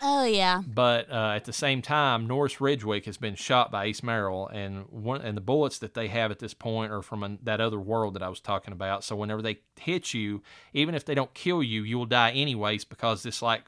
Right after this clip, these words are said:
Speaker 2: horrible infection spreads throughout your body and you die from it.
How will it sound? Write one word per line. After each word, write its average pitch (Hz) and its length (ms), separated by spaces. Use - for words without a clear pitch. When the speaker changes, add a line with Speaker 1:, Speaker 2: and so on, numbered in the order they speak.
Speaker 2:
horrible 147 500
infection 117 500
spreads - 340
throughout 113 280
your 110 80
body 107 320
and 95 80
you 98 80
die 107 220
from 101 200
it. 95 420